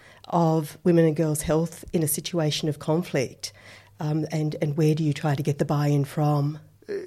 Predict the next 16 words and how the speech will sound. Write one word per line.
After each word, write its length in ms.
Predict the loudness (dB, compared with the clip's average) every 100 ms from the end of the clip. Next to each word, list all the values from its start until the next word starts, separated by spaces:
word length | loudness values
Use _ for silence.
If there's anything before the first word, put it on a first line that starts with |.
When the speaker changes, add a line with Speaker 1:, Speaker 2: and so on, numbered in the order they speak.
| -8
Speaker 2:
we 180 | 0 0
shouldn't 360 | 0 -2 -2 0
talk 200 | 0 0
of 240 | -2 -4
conflict 460 | -2 0 0 -6 -4
alone. 440 | -4 -2 -4 -4
We 80 | -6
should 160 | -8 -6
talk 200 | -6 -2
about 200 | -4 -4
disasters 680 | -4 -2 -2 -4 -8 -8
too, 300 | -8 -10 -10 -12 -20 -20 -20 _ _
because 300 | -12 -4 -2
both 720 | -4 -10 -2 2 2 0 -10 -8
go 160 | -8
together. 580 | -8 -12 -14 -12 -10 -12